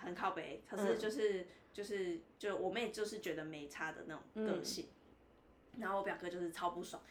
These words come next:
Speaker 1: 然后后来根管治疗，根管几次以后，就是已经抽完神经，他就没再去过。
Speaker 2: 嗯。
Speaker 1: 但我哥后来现在也是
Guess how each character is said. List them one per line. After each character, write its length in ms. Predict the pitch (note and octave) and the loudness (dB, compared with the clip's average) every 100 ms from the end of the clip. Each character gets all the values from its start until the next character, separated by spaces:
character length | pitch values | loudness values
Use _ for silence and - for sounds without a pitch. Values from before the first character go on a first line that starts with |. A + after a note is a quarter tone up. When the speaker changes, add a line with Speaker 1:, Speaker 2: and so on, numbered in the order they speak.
| - | -6
Speaker 1:
然 120 | F#3 | -2
后 80 | F#3+ | 0
后 60 | G#3 | 2
来 120 | E3 | 0
根 180 | G3 F#3+ | -2 -4
管 180 | F#3 D#3+ | -6 -4
治 120 | F#3+ | -4
疗， 120 | D3+ F3 | -4 -4
根 140 | F3+ | -6
管 180 | F3 D#3 | -6 -8
几 140 | - | -12
次 220 | D3+ - E3+ | -14 -6 -6
以 80 | |
后， 160 | - E3+ | -4 -6
就 100 | D#3+ | -4
是 160 | E3+ E3 | -2 -2
已 80 | |
经 140 | E3 A3 | -2 -2
抽 160 | - | 2
完 140 | A3 E3 | 2 2
神 160 | E3 D#3+ | -4 -6
经， 120 | E3 | -4
他 80 | - | -4
就 80 | E3 | -6
没 100 | C3+ | -6
再 100 | C#3+ | -10
去 240 | C#3+ - - | -10 -12 -10
过。 180 | - - | -6 4
Speaker 2:
嗯。 360 | G#3+ F3+ - | 6 6 4
Speaker 1:
但 100 | - | 2
我 80 | G3 | 2
哥 140 | F3 F3 | 0 0
后 100 | F#3 | 0
来 120 | D#3 | -2
现 100 | E3 | -6
在 60 | |
也 100 | D3 | -10
是 220 | - D#3 | -8 -8